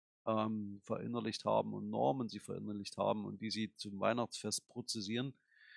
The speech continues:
die Ihnen möglicherweise überhaupt nicht bewusst sind, weil sie im Alltag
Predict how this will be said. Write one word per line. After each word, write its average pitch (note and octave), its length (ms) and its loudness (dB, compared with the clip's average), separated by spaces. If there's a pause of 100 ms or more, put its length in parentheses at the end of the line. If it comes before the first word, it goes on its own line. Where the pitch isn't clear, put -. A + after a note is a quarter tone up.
(260)
die A#2 160 -2
Ihnen A2+ 160 0
möglicherweise G2 1200 2 (260)
überhaupt F#2+ 340 -2
nicht - 200 -8
bewusst G#2 340 2
sind, F#2+ 200 -2
weil F#2 180 0
sie F#2+ 240 -4
im A2 260 -4
Alltag F#2 640 -4